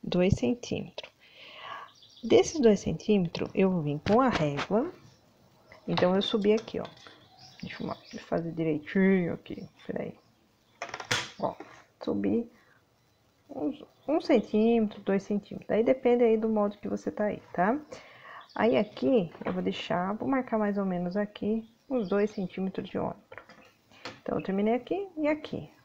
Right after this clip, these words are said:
Aí eu venho aqui, pego minha reguinha de curva.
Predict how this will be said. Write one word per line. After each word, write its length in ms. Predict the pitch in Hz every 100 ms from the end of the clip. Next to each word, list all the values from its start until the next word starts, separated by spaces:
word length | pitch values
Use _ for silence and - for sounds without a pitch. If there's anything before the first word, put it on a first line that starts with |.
| -
Aí 80 | 180
eu 80 |
venho 240 | 170 160 190
aqui, 580 | 226 - 185 175 190 311 415 - - - - _ _ - - - _ _
pego 200 | - 156
minha 140 | 175 175
reguinha 440 | 180 165 165 165
de 100 | 214
curva. 680 | - - 233 233 233 302